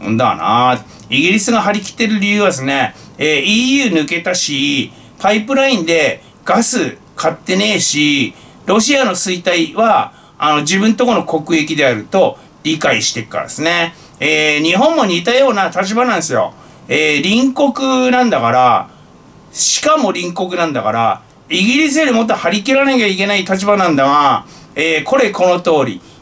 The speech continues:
危機的状況になってんですからね。帝国こそ、ロシア衰退は国益そのもの。でしょ？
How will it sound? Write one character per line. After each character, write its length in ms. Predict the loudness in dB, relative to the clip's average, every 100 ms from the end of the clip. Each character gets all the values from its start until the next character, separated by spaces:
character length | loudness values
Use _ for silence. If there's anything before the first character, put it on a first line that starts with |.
| -10
危 180 | -6 -4
機 160 | -2
的 300 | -2 0 -2
状 220 | 0 0 0
況 260 | 0 -2
に 320 | 0 -2 -2 -8 -20 -18 -6
な 140 | -4
っ 60 | -2
て 100 | 0
ん 60 |
で 80 | 0
す 60 | -2
か 100 | -4
ら 80 | -2
ね。 380 | -2 -2 -4 -10 -20 -6
帝 300 | -2 0 0
国 180 | -2 -2 -4 0
こ 160 | 2
そ、 320 | 4 2 0 -6 -20 _ _ -20 -20 -10
ロ 160 | -2 -2
シ 200 | 0 0
ア 60 | 0
衰 400 | 0 -2 -4 -2
退 260 | 0 2
は 340 | 2 2 0 -4 -20 -20 -20 -8
国 400 | -2 0 0 -2
益 300 | -2 -2 0 0
そ 220 | 2 2
の 160 | 2
も 160 | 2 2
の。 180 | 0 -8 -18 -20 -20 -20 -20 -20 -20 -8
で 160 | -2 0
し 140 | 0
ょ？ 280 | 0 -2 -6